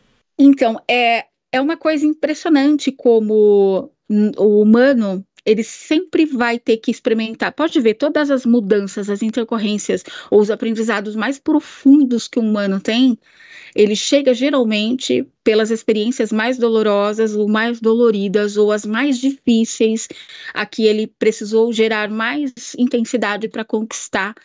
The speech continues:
aquilo que seria o aprendizado, a resposta, o direcionamento, o local onde ele precisava. Então, é,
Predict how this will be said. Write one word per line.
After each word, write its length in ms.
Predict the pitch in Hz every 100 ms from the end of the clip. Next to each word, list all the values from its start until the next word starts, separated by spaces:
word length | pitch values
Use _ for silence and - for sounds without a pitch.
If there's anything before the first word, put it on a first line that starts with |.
| _ - -
aquilo 300 | 202 - 208
que 60 | -
seria 240 | 208 202
o 40 |
aprendizado, 580 | 202 196 170 202 226 208
a 20 |
resposta, 760 | 196 190 - 214 220 214 - 196
o 120 | 185
direcionamento, 1040 | 190 190 196 208 180 202 240 226 202 - 190 - - -
o 360 | - 196 196 190
local 380 | 214 202 214 220
onde 180 | 220
ele 120 | 220 220
precisava. 720 | 226 - 233 190 180 190 190 _ - - - -
Então, 320 | - 233 254 269
é, 600 | 226 226 220 220 220 226